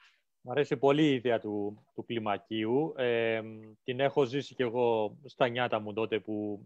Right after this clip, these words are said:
ε, έπαιζα μπάσκετ. Ε, και θεωρώ ότι κάνει καλό, ε, αμφίδρομο καλό. Τι θέλω να πω; Το παιδί που θα πάρει μέρος, θα πάει στο κλιμάκιο για να προπονηθεί με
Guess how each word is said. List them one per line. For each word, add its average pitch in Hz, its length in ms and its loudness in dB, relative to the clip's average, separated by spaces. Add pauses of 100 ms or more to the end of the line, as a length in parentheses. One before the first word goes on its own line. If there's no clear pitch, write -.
ε, 120 220 -2
έπαιζα 104 580 0
μπάσκετ. 131 480 2 (420)
Ε, 127 320 2 (260)
και 143 120 2
θεωρώ 139 360 6
ότι 170 520 4
κάνει 165 320 6
καλό, 147 580 4 (360)
ε, 120 220 0 (100)
αμφίδρομο 143 640 4
καλό. 101 420 0
Τι 139 100 -2
θέλω 151 200 2
να 131 120 2
πω; 120 260 2 (640)
Το 127 140 4
παιδί 139 280 4
που 190 160 4
θα 180 180 6
πάρει 175 260 8
μέρος, 147 600 2
θα 120 160 2
πάει 160 280 8
στο - 160 -2
κλιμάκιο 127 540 -2
για 113 200 -2
να 107 320 -4 (240)
προπονηθεί 127 560 0
με 143 460 -2